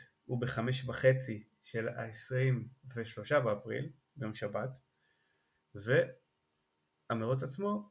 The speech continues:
בשעה ארבע, יום א', בעשרים וארבע. עומר, מרוץ ספרינט ראשון לעונה,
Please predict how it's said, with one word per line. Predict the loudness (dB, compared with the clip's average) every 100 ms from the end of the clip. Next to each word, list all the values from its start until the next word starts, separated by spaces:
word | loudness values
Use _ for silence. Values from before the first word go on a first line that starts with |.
| -10
בשעה | -8 -2 0 0 0
ארבע, | 0 2 0 -2 -6 _ _ _ _ _ _ _ _ -8
יום | -4 -2
א', | 0 0 -2 -4 -4
בעשרים | -4 -2 -2 2
וארבע. | 2 2 -2
עומר, | -4 -4 -2
מרוץ | 0 0 0
ספרינט | -2 -4 -2
ראשון | -2 0 2
לעונה, | 2 0 0